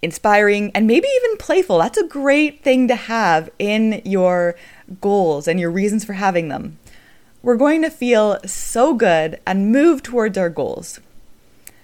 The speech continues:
That doesn't mean there still won't be hard moments and times of discomfort.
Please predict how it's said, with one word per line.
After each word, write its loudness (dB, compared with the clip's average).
That 0
doesn't 2
mean 4
there 4
still 2
won't -2
be -2
hard 0
moments -2
and -4
times -2
of -8
discomfort. -4